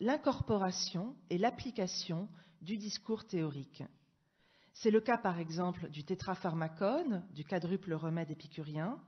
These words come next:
mais aussi de l'imbrication organique chez les stoïciens des trois parties de la philosophie, logique, physique et éthique.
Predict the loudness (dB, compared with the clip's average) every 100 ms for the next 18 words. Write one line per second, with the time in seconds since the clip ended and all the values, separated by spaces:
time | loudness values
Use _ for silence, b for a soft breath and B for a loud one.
0 | b b b b b b 2 4 4 2
1 | 0 4 4 4 2 -2 -4 -2 -2 -2
2 | -2 0 -2 -4 -8 -6 -2 -2 -4 -4
3 | -4 -6 -4 -2 -2 B B B -4 0
4 | 2 2 0 -2 -4 -2 -4 -4 -4 -4
5 | -2 -2 -6 B B B 4 4 4 -2
6 | -6 -12 -12 -16 -6 -4 -2 -4 -6 -14
7 | -14 -2 2 2 0 -12 -12 -20